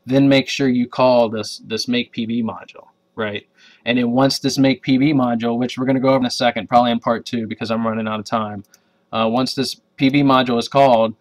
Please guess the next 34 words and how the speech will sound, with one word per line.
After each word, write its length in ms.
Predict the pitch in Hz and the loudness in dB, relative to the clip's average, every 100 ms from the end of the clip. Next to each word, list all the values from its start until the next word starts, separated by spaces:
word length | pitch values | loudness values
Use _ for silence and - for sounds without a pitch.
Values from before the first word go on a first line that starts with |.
| _ _ _ | _ _ _
since 320 | - - 151 | -6 -2 -2
it's 140 | 160 147 | -2 -2
equal 200 | 139 127 | -2 0
to 60 | |
yes, 360 | 117 131 127 - | 2 4 2 0
it's 180 | 123 - | -6 -6
gonna 180 | 127 117 | -4 -4
loop 380 | 120 131 139 | 0 2 2
back 240 | - 123 123 | 2 0 0
around 560 | 120 127 127 120 113 - | -2 0 0 0 0 -4
and, 220 | - 113 117 | -6 -6 -4
and 160 | 113 | -4
do 140 | 113 120 | -2 -4
the 100 | 120 | -4
same 380 | - 127 127 | -2 0 0
thing 240 | 120 123 117 | 0 -2 -2
again. 320 | 110 120 95 - _ _ _ _ _ _ _ _ _ _ 131 | -2 -2 -4 -8 _ _ _ _ _ _ _ _ _ _ -8
Okay, 380 | 127 127 123 123 _ _ _ _ | -4 -2 -2 -4 _ _ _ _
so 260 | - - 123 | -8 -4 0
that 300 | 131 151 156 | 2 2 2
is 500 | 143 135 135 127 - _ 139 | 0 0 -2 -6 -12 _ -4
in 100 | 143 | 0
a 60 | |
nutshell, 800 | 143 135 - - 120 113 110 113 _ | 2 0 -2 -4 0 0 -2 -6 _
uh, 200 | 120 113 | -8 -4
my 140 | 117 120 | -2 -2
explanation 760 | 123 - - 127 120 120 - 110 | -4 -6 -4 -2 -2 -2 -4 -4
of, 440 | 113 110 110 107 _ _ _ _ - | -4 -4 -6 -10 _ _ _ _ -14
of 280 | 110 110 104 | -10 -8 -8
Aaron 300 | - 123 123 | -6 -2 0
Webb's 460 | 120 117 117 110 - | 0 0 -2 -8 -12
kind 160 | - 113 | -6 -4
of 60 | 110 | -2
main, 640 | 113 120 120 120 117 - | -2 0 0 -2 -4 -8